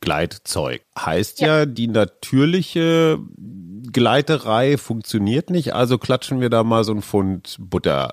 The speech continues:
Speaker 1: äh, ich sag das jetzt mal ein bisschen unromantisch, äh, dazwischen und dann geht das. Eigentlich in dem Moment, wo du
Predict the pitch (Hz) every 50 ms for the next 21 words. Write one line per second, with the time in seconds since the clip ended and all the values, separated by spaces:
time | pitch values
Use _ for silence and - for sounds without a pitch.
0 | - - - 98 87 87 - - - - 76 71 - - 60 - 69 64 - -
1 | 69 73 73 85 82 78 107 117 110 123 123 117 107 113 110 - 110 98 - -
2 | - 120 113 101 113 104 - - 123 117 123 107 101 107 104 104 95 101 98 95
3 | - - - - - - - _ _ - - - _ _ - - 110 131 156 202
4 | 247 233 226 175 - 104 90 87 104 135 - - - - - 127 107 98 117 123
5 | 139 151 135 123 123 123 123 113 107 110 110 95 101 90